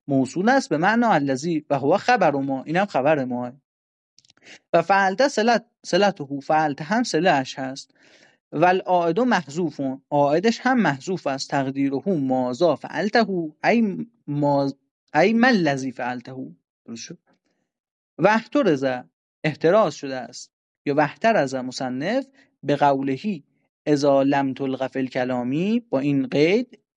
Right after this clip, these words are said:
احتراز کرد ایشون، من ان تجعل ما مع ذا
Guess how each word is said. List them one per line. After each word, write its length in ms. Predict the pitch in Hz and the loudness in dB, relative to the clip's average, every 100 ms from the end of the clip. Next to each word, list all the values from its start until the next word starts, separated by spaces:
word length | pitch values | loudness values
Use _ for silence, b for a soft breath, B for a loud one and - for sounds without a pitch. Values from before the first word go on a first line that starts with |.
| _ _ _ - | _ _ _ -4
احتراز 540 | 123 - 160 220 - | -2 2 4 4 0
کرد 200 | 147 131 | -4 -6
ایشون، 280 | 131 135 127 | -8 -10 -10
من 220 | 139 143 139 | -8 -8 -6
ان 300 | 147 139 131 _ - | -6 -6 -8 _ -2
تجعل 600 | 226 214 139 135 127 113 - _ _ - | 0 0 -4 -6 -6 -10 -14 _ _ -8
ما 400 | 135 160 214 277 | 0 2 2 2
مع 380 | 175 151 139 135 | 0 -2 -2 -2
ذا 460 | 127 160 220 254 | 2 4 4 0